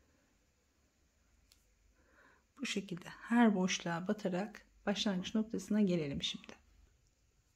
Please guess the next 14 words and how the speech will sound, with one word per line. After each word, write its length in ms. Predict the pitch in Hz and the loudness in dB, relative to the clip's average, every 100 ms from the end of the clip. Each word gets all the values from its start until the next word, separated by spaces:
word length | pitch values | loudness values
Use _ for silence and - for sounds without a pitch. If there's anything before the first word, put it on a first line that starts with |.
| _ _ _ _ _ _ _ _ _ - | _ _ _ _ _ _ _ _ _ 0
Evet, 400 | 226 - - - - _ | 0 0 -10 -20 -20 _
başlangıca 680 | 214 220 - 196 180 180 220 | 0 0 0 0 0 0 0
geldim. 580 | 196 175 165 170 208 247 | 2 0 -2 0 0 0
Şimdi 440 | - 202 165 165 | 0 0 0 0
geliyoruz. 540 | 180 170 175 196 - 220 | -2 0 0 -4 -2 0
Hemen 240 | 185 170 | 2 0
şurada 400 | - - - 185 | -4 -8 -4 -2
başladığımız 680 | 180 - 185 170 175 175 190 | -2 -4 -4 -4 -6 -4 -4
noktaya 420 | 196 - 170 160 | -4 -4 -6 -4
ipi 240 | 180 196 | -4 -4
taşımıştık. 760 | 190 180 165 170 - - - - | -4 -2 -4 -4 -6 -8 -8 0
Buraya 280 | 202 175 180 | 0 0 -2
batarak 640 | 190 220 180 208 - - _ _ _ _ _ _ _ _ _ _ _ - | -4 -2 -2 -4 -10 -16 _ _ _ _ _ _ _ _ _ _ _ -2
birleştireceğiz. 960 | 208 165 170 - 156 175 185 - - | 0 0 -4 -6 -10 -10 -12 -12 -18